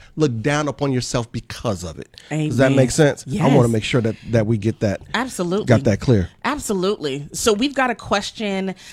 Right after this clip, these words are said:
Speaker 2: um, that was asked a little earlier from Chikara. She says, "Is there a toxic self-love soul tie?"
Speaker 1: Is it a tox-, toxic self-love soul tie?
Speaker 2: Um, can I start?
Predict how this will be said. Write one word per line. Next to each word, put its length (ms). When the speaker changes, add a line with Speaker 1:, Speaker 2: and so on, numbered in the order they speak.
Speaker 2:
um, 160
that 80
was 180
asked 200
a 40
little 220
earlier 320
from 260
Chikara. 640
She 320
says, 760
"Is 220
there 480
a 180
toxic 840
self-love 920
soul 360
tie?" 420
Speaker 1:
Is 120
it 80
a 60
tox-, 420
toxic 320
self-love 480
soul 300
tie? 320
Speaker 2:
Um, 320
can 120
I 60
start? 400